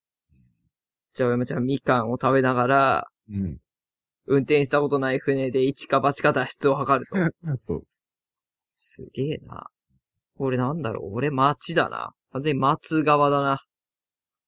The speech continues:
Speaker 2: ああ、町を持ってくのかと思った。
Speaker 1: あ、違う違う。松、松市政。
Speaker 2: <laughs> 松、うん。
Speaker 1: いや、だっ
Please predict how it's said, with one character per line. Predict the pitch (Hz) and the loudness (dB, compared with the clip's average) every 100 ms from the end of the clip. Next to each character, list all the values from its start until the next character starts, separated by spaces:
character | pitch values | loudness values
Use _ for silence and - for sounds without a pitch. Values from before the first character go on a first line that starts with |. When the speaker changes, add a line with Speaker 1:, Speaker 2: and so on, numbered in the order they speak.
| _ _ | _ _
Speaker 2:
あ | 90 82 80 80 | -10 -8 -6 -6
あ、 | 85 | -4
町 | 87 85 - 135 | -2 -2 2 2
を | 95 | 2
持 | 76 | -2
っ | 90 | -10
て | - 92 | -4 -4
く | 80 | -4
の | 73 | -10
か | 52 | -14
と | - | -16
思 | |
っ | - - - _ _ _ _ _ _ - | -20 -20 -20 _ _ _ _ _ _ -14
た。 | - | -10
Speaker 1:
あ、 | 76 - | -10 -10
違 | - | -14
う | |
違 | - | -16
う。 | - _ _ 120 | -20 _ _ -2
松、 | 127 131 - - | -2 -2 -10 -2
松 | 151 156 143 | 0 0 0
市 | - - 110 98 | -2 -2 -2 -4
政。 | 98 | -4
Speaker 2:
<laughs> | 117 | -2
松、 | 95 - 85 | -2 -4 -12
う | 73 | -10
ん。 | 73 76 _ _ _ _ _ _ _ _ _ _ _ _ _ _ - | -14 -16 _ _ _ _ _ _ _ _ _ _ _ _ _ _ -4
Speaker 1:
い | |
や、 | 127 120 | -2 -2
だ | |
っ | 117 | -4